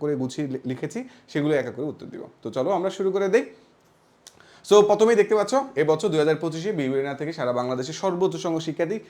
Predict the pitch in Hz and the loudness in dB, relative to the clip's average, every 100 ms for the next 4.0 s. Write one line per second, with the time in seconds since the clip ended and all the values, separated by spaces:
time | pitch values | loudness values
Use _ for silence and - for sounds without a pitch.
0 | - - 143 143 139 123 123 113 107 110 | -18 -6 -4 -2 -2 -4 -6 -6 -6 -6
1 | 104 98 - - 120 123 123 202 220 - | -6 -6 -6 -6 -4 -4 -2 -4 -4 -12
2 | - 123 139 143 147 151 135 139 139 139 | -2 4 6 6 2 0 0 -2 0 -2
3 | 135 147 135 139 143 135 143 139 - 202 | -2 -2 -4 -6 -6 -6 -6 -6 -2 -2